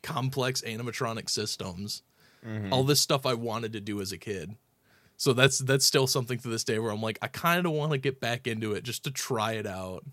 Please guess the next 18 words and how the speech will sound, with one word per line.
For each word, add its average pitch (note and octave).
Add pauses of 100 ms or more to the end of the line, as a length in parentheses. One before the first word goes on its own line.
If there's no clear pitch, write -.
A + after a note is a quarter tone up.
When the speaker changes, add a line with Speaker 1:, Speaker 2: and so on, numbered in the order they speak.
Speaker 2:
<laughs> A#2+ (1200)
Speaker 1:
But, G2
um, F2 (1700)
yeah, B2
so C3 (300)
I C#3+
guess - (500)
all C3+
of C3+
that B2
stuff -
back G#2+
then G#2
was G#2
kind G2
of F#2
revolved F2
around F#2+